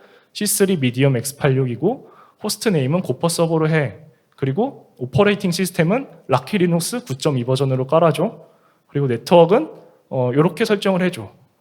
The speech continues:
그리고 나는, 어, 유저를 고퍼 원과 패스워드는 이걸로 할래. 그리고 밑에 큐알 코드에 가려서 안 보이지만 어떤 특정 패키지, 예를 들어서 뭐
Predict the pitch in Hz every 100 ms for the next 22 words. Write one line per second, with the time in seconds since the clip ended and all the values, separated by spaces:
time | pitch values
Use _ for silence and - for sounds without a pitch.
0 | _ _ _ - 180 185 135 143 190 214
1 | - - _ _ _ - 123 147 165 165
2 | 247 294 - - - 135 - 165 120 123
3 | 170 240 - - - _ - 214 - 208
4 | 185 196 202 127 135 139 165 160 104 107
5 | _ _ _ - 156 139 135 - 196 175
6 | - 226 226 226 202 175 - 135 135 151
7 | 123 135 127 135 180 254 - - _ 127
8 | - 156 240 - 220 240 233 208 180 226
9 | - 135 135 135 127 120 117 113